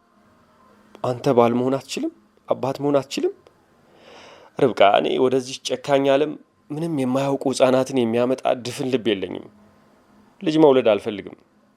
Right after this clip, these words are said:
በመጀመሪያ እንደ ብዙ ወንዶች ነፃነቱን ከመውደድና በትዳር ዓለም የሚገጥመውን ኃላፊነት ከመፍራት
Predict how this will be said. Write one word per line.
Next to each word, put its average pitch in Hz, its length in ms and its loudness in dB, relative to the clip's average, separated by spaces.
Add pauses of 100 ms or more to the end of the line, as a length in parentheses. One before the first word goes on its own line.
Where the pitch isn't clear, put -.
(960)
በመጀመሪያ 127 680 4 (100)
እንደ 117 240 4
ብዙ 120 200 0
ወንዶች 104 500 4 (220)
ነፃነቱን 123 720 4
ከመውደድና 110 680 4 (180)
በትዳር 127 480 2
ዓለም 120 280 0
የሚገጥመውን 113 680 -2
ኃላፊነት 107 680 0
ከመፍራት 107 600 -4